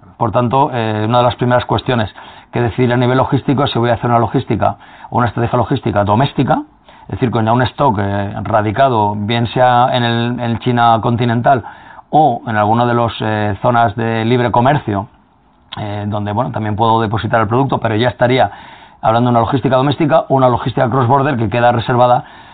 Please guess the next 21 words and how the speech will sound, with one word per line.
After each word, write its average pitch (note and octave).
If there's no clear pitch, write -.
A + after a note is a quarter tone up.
eh, G#2
bueno, A#2+
pues -
a A2
productos A2+
que B2+
tienen A#2+
un A#2
ticket B2
medio A#2+
un G#2+
poco A2
más A2+
elevado, B2
pues A#2
para G2
precisamente G#2+
que A2
la A2
logística A2
no, G#2+